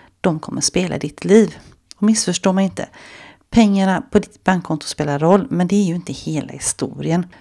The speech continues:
Utan det är ditt penningtänkande som är, rotar sig i din uppsättning och dina över-, och det här undermedvetna som du har om pengar. Hur du närmar dig detta, hur du tjänar, hur du sparar,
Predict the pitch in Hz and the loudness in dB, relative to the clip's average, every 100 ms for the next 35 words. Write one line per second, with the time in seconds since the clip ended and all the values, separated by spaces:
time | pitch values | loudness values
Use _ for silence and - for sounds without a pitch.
0 | _ 180 220 233 262 190 - - 190 180 | _ 4 10 12 10 8 0 2 4 2
1 | 143 143 147 143 139 - 143 135 147 - | 0 0 0 -2 -4 -6 -4 -4 -8 -6
2 | 139 147 214 214 - _ - - 180 180 | -4 4 4 2 -6 _ -2 0 2 2
3 | 151 - _ _ - 196 220 - 131 135 | 0 -4 _ _ 0 2 2 -2 -4 -4
4 | 202 - 202 196 147 208 - 135 160 - | -4 -2 0 0 0 -2 -2 -4 -4 -6
5 | 147 165 170 175 160 156 - - 180 185 | -4 -2 -2 -2 -2 -6 -8 -4 -2 2
6 | 233 220 160 156 147 147 - 196 262 202 | 4 4 2 -4 -6 -6 -6 4 4 4
7 | 175 151 151 156 135 127 - - 262 214 | 0 -4 -4 -4 -4 -6 -10 4 6 6
8 | 165 185 185 151 131 131 131 131 139 _ | 4 4 4 0 -4 -2 -2 -4 -8 _
9 | - 165 - - - - 151 - - 90 | -6 -6 -6 -10 -8 -10 -8 -4 -2 -2
10 | 82 87 85 78 - - - 80 78 76 | -4 -4 -4 -8 -8 -6 -4 -4 -2 -4
11 | 78 | -6